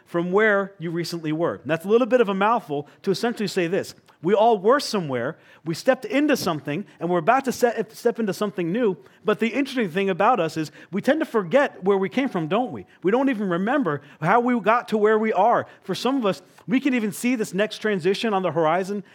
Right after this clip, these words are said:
Maybe it's exciting, like a new job, a new career. I talked to a, a lady this morning who just passed her bar exam. Like, what an accomplishment.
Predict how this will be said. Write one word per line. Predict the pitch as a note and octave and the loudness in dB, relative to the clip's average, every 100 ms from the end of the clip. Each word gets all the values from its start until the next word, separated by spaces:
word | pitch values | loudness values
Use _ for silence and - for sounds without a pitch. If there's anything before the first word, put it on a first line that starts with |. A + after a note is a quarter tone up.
| - | -2
Maybe | D#3+ G3 | 0 0
it's | G#3 | -2
exciting, | D#3+ - E3+ F3+ F#3 | -6 -4 -2 0 0
like | D#3 D3 | -4 -4
a | |
new | D3+ D#3 F3 | -4 -4 -4
job, | A#2+ D3+ D3+ E3 E3 - _ - | -2 0 2 2 0 -10 _ -8
a | D3+ | -2
new | D#3+ | -2
career. | F#3 F#3+ D#3+ E3 F#3+ G3 F#3+ - - | -2 -4 0 2 2 0 -4 -16 -4
I | B2+ | -2
talked | C#3 E3+ E3+ | -2 -4 0
to | E3+ | 0
a, | D#3 D3+ | 0 -2
a | D3 | -2
lady | D#3 D#3 | -2 -4
this | D3 | -8
morning | E3+ C#3+ | -8 -8
who | |
just | B2 D3+ | -8 -8
passed | - D#3 - | -6 -6 -8
her | C3 | -6
bar | C3 C#3+ D3+ | -4 -2 -4
exam. | B2+ D3+ D3+ | -6 -6 -4
Like, | A#2+ - - - | -8 -10 -20 -2
what | E3 F#3+ | 0 2
an | F3 | -2
accomplishment. | - F3 E3+ D#3+ F3 E3+ | -2 -4 -4 -10 -8 -8